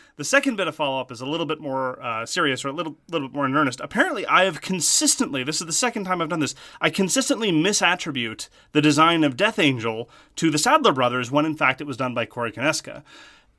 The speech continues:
And this was pointed out by a couple of our Polish viewers, just keeping it international. Thank you very, very much for keeping me honest.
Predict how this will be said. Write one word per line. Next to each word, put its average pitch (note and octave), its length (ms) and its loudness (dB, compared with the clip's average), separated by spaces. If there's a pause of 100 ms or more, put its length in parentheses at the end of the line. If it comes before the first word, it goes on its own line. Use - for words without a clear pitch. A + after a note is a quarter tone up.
And C#3 160 2
this D#3+ 160 0
was D#3 100 -4
pointed D3 360 0
out B2+ 360 4
by B2 200 2
a B2 100 2
couple C3 440 2
of B2 200 4
our A#2+ 300 4
Polish E3+ 340 0
viewers, C#3 340 -4
just - 220 -6
keeping A2+ 200 -8
it G2+ 80 -8
international. G#2 500 -4
Thank F3 180 -2
you G3 80 -6
very, A#3+ 140 6
very G#3 160 6
much F3 160 2
for D#3+ 100 -4
keeping D3+ 160 -4
me C3+ 100 6
honest. A#2+ 360 0